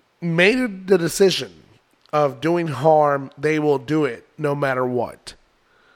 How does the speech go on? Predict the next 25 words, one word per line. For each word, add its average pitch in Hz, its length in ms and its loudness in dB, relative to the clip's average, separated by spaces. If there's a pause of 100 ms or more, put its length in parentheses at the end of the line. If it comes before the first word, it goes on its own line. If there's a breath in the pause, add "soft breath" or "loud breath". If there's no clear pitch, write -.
(840 soft breath)
I 156 80 4
mean, 170 260 -2
California 196 600 0
has 165 180 0
had 156 560 4 (1120)
all 185 180 8
these 170 220 0
laws 156 360 4
in 127 120 -8
place, 131 480 -6
and 139 180 -8
yet, 147 440 0 (580 loud breath)
you 147 120 -2
know, 143 300 2
we 151 240 -8
had, 151 580 2
we've 151 140 -8
had 156 360 2
a 143 80 0
lot 156 720 2 (120)
of 139 440 -6 (220)
issues 131 500 -6
there. 113 420 -12 (720 soft breath)
Uh, 151 380 -2
Chicago 175 920 2